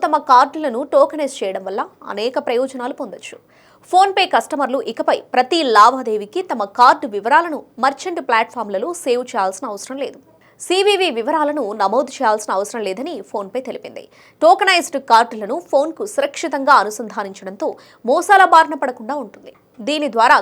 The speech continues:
కస్టమర్లకు ఆన్‌లైన్ చెల్లింపులపై విశ్వాసాన్ని పెంచుతుంది.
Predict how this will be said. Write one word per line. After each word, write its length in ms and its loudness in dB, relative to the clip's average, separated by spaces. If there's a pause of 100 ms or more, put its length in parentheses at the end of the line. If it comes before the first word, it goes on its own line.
(100)
కస్టమర్లకు 540 -8 (420)
ఆన్‌లైన్ 380 4
చెల్లింపులపై 480 -4 (120)
విశ్వాసాన్ని 560 -6
పెంచుతుంది. 460 -12